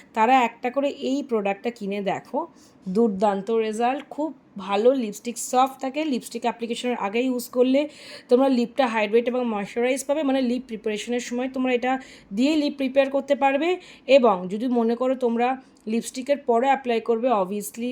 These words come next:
লিপস্টিক শাইন করবে এবং লং স্টে করবে এবং স্মাচ করবে না। So দেরি না করে কিন্তু এই লিপ গ্লো অয়েলটা তোমরা কালেক্ট করা শুরু করো। আমাদের অ্যাপসে অ্যাভেলেবল,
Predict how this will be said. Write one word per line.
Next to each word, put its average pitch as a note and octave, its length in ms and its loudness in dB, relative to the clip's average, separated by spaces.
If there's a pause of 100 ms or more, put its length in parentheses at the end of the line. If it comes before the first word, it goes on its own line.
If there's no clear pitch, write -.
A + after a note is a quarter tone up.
লিপস্টিক G#3 440 -6
শাইন A#3 420 -2
করবে D4 340 0
এবং B3 320 -2
লং G#3+ 320 2
স্টে A3 280 -4
করবে A3+ 280 -2
এবং B3 220 0
স্মাচ C4 480 -2
করবে F3+ 360 0
না। F3 140 -8 (540)
So D#4 180 6
দেরি A3 440 2
না C4 220 2
করে C4 240 2
কিন্তু C4+ 460 -2
এই D4 320 -2
লিপ B3 400 0
গ্লো A#3+ 200 8
অয়েলটা G3+ 320 4
তোমরা A3 220 -6
কালেক্ট G#3+ 560 -6
করা B3+ 220 0
শুরু C4 320 -6
করো। D4+ 260 2
আমাদের B3 380 2
অ্যাপসে B3 380 -4
অ্যাভেলেবল, D4+ 500 2